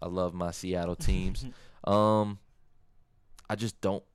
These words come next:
Speaker 1: really believe in U S C on the road. Uh, as far as U W, I do believe that they are the best team in the Pac-twelve,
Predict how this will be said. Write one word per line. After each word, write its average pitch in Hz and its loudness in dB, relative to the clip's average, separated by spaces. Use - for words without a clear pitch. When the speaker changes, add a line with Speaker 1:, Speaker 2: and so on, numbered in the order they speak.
Speaker 1:
really 98 -2
believe 95 -2
in 95 -2
U 95 2
S 92 0
C 104 -2
on 90 -2
the 87 -6
road. 90 0
Uh, 80 -10
as - -12
far 98 2
as 92 0
U 92 -2
W, 92 2
I 87 -4
do 90 -6
believe 87 -4
that 87 -4
they 87 0
are 85 -4
the 85 -6
best 85 -4
team 90 -6
in 87 -6
the 85 -4
Pac-twelve, 101 -2